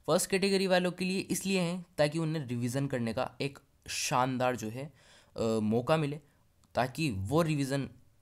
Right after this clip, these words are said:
करें तो उन्हें और ज़्यादा बेनिफिट मिले इस वीडियो की मदद से। सेकंड कैटेगरी के लिए कंप्लीट सॉल्यूशन होगा, थर्ड कैटेगरी के लिए ये बिल्कुल,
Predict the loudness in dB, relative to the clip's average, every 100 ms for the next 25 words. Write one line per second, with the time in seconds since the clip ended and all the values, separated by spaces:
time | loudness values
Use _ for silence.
0 | _ _ -14 -2 0 2 0 -6 -6 -4
1 | -2 -2 -2 -8 -16 _ _ _ _ _
2 | _ _ _ 2 2 4 2 0 -2 -2
3 | 0 -2 -6 -10 -12 -18 _ _ _ _
4 | _ -6 -4 -4 -4 -4 -6 -6 -6 -10
5 | -12 -14 -8 -4 -2 -2 -2 0 0 -2
6 | -2 -2 -2 -2 -2 -2 -4 -2 0 0
7 | 0 -2 -4 -8 _ -8 -2 0 0 0
8 | 0 -2 -2 -2 -2 -4 -6 -4 -4 -4
9 | -4 0 0